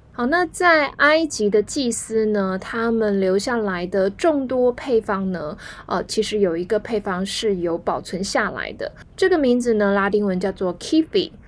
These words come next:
英文发音好像念 Kifi 吧，它的拼法呢是K Y P H I。我不知道为什么，我一直对于这个名字觉得它就非常非常的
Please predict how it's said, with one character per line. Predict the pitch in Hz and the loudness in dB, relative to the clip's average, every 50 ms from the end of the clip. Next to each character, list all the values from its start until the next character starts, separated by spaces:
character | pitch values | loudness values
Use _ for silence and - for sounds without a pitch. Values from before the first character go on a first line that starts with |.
| - - - | -20 -14 -8
英 | - 262 294 294 | -4 -2 0 4
文 | 262 220 185 185 202 | 4 4 4 2 0
发 | 220 202 196 202 | 0 -2 0 0
音 | 202 208 196 | 0 -2 -2
好 | 170 151 | -4 -6
像 | - 196 196 202 | -4 -2 0 0
念 | 208 196 180 180 | 2 0 -2 -2
Kifi | - - - 226 214 220 226 - - 196 - - | -6 -6 -4 -2 0 0 0 2 0 -2 -2 -2
吧， | - - - - - - | -6 -8 -8 -10 -14 -16
它 | - - 262 247 | -6 -2 2 2
的 | 262 254 | 2 2
拼 | - 285 311 320 330 | 2 2 2 2 4
法 | 320 254 190 180 | 2 2 0 0
呢 | 175 175 180 180 185 | -2 -2 -2 -2 -2
是 | 180 - - 190 190 - | -2 0 -2 -2 -2 -4
K | - - 269 262 269 262 | -4 2 4 4 4 6
Y | 254 254 240 240 233 233 226 | 4 4 4 4 4 2 0
P | - - - 277 262 247 | -2 -4 -4 -2 0 0
H | - - 185 190 - - - - | 0 0 -2 -2 -2 -6 -6 -4
I。 | 196 202 202 202 202 202 - - - - - - - - - - | -2 0 0 0 0 -2 -4 -8 -16 -20 -20 -20 -20 -20 -14 -4
我 | - 196 | -2 0
不 | 214 | 0
知 | 285 302 311 | 6 6 6
道 | 294 294 | 6 8
为 | 294 269 240 | 6 4 4
什 | 233 - - 180 165 | 4 2 -2 -2 -4
么， | 165 160 160 156 - | -2 -4 -4 -4 -2
我 | - 196 185 180 170 - | 0 2 2 2 2 0
一 | - 247 | -2 -6
直 | 240 - - 220 214 214 220 214 - | -6 0 4 6 6 6 6 4 4
对 | - 269 233 214 | 4 6 6 6
于 | 196 185 185 190 | 4 4 2 0
这 | 185 - 254 240 220 | 0 4 4 4 6
个 | 208 214 185 175 170 | 6 4 2 0 0
名 | 175 185 190 196 | 0 0 0 0
字 | 202 208 208 190 180 175 170 | 2 4 4 4 4 2 0
觉 | - - 196 | 0 0 2
得 | 202 202 | 2 2
它 | 202 - 226 | 0 0 -4
就 | 214 - 220 208 | 0 0 0 0
非 | - - 233 226 | 4 4 4 4
常 | 226 254 190 175 | 4 0 -4 -2
非 | 208 208 | -2 -2
常 | 196 202 180 | -2 -2 -4
的 | 185 | -6